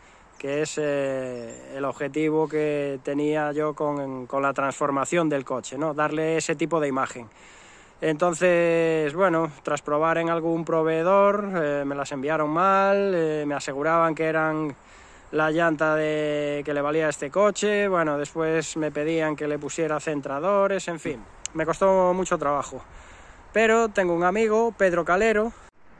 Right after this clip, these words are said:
que es embajador de la Siberia extremeña, y, eh, me puse en contacto con él y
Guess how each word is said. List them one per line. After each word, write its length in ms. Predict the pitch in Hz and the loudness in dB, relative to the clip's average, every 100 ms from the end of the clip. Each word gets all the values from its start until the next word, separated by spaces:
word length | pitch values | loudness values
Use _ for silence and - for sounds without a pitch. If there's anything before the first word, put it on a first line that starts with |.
| - - - - - | -20 -20 -20 -20 -6
que 80 | 160 | -4
es 100 | 160 | -2
embajador 560 | 160 151 165 185 180 | -2 0 2 2 2
de 80 | 143 | 0
la 140 | 131 123 | -4 -6
Siberia 400 | 135 147 165 175 | -8 -4 -2 -2
extremeña, 600 | 175 185 202 190 185 202 - - - - - - - - - | 0 0 2 2 0 -4 -14 -20 -20 -20 -20 -20 -20 -10 0
y, 280 | 190 220 - - - - | 2 2 -2 -12 -20 -8
eh, 800 | 170 165 156 151 143 139 139 135 | -2 0 0 0 0 -2 -2 -4
me 160 | 135 139 | -4 -4
puse 180 | 160 180 | -2 0
en 60 | |
contacto 480 | 175 170 180 170 185 | 0 2 2 2 0
con 180 | 185 202 | 2 4
él 280 | 208 202 202 - - - - - - - | 4 2 -2 -14 -20 -20 -20 -20 -18 0
y 1000 | 185 175 170 165 160 151 147 139 135 | 4 4 4 2 2 2 2 0 -2